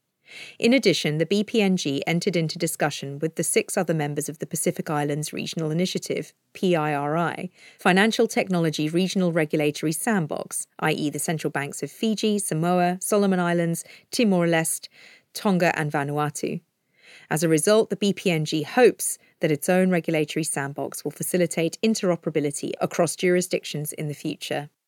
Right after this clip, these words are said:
The B P N G will be welcoming interest in participation in its sandbox from any of the following, subject to their fulfillment of B P N G's entry criteria and principles. Authorised financial institutions already active in P N G and hence already subject to B P N G's regulatory review.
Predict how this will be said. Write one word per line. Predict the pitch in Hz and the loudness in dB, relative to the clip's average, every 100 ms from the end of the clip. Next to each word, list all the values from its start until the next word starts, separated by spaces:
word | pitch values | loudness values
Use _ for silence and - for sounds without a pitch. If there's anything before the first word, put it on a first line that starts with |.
| _ - | _ -2
The | 185 | 2
B | 240 | 2
P | 254 285 | 4 4
N | 254 | 4
G | 233 147 151 | 2 0 2
will | 160 | 2
be | 180 | 4
welcoming | 170 190 - 220 185 | 4 4 4 2 4
interest | 175 - 139 - | 2 0 -4 -2
in | 156 | -4
participation | 147 151 185 208 185 170 - 151 | -2 -2 0 0 2 0 0 -4
in | 143 | -4
its | - | -6
sandbox | - 165 147 139 - - | -2 -2 -2 -4 -8 -4
from | 185 | 0
any | 175 190 196 | 2 4 2
of | |
the | 226 | 0
following, | - 170 151 139 135 160 | -2 0 0 -2 -6 -8
subject | - 208 226 - | -2 0 0 0
to | 190 | 2
their | 180 | 2
fulfillment | - 202 - 175 151 143 165 | 2 -2 2 2 2 -4 -6
of | 156 | -4
B | 165 | -4
P | - 175 | 0 0
N | 160 | 0
G's | 160 139 143 | -2 -4 -4
entry | - 170 160 | -4 -2 -4
criteria | - 151 - 151 139 139 | -4 -4 -2 -2 -2 -4
and | - 147 | -6 -6
principles. | 160 151 - - 127 - - _ _ _ - - - - | -4 -4 -4 -6 -6 -6 -12 _ _ _ -20 -20 -14 0
Authorised | 214 226 240 226 226 | 2 4 4 4 2
financial | - 170 180 - 190 | 0 0 2 2 2
institutions | 190 - 196 170 165 147 143 - | 2 -2 -4 -2 -2 -4 -6 -2
already | 202 208 226 214 | 0 2 4 4
active | 175 - 151 143 | 0 -4 -6 -4
in | 143 | -6
P | - 160 | -2 0
N | 151 | 0
G | 151 139 123 | -2 -4 -4
and | - | -8
hence | 143 170 160 | -4 -2 0
already | 185 190 180 | 2 2 2
subject | 180 - 156 139 - | 0 -2 -4 -4 -6
to | - | -6
B | 180 180 | -2 -2
P | - | -2
N | 151 143 | -4 -2
G's | 147 135 165 | -6 -6 -4
regulatory | 151 147 143 - 151 | -2 -2 -4 -2 -4
review. | 147 151 180 147 131 | -2 -2 0 0 -2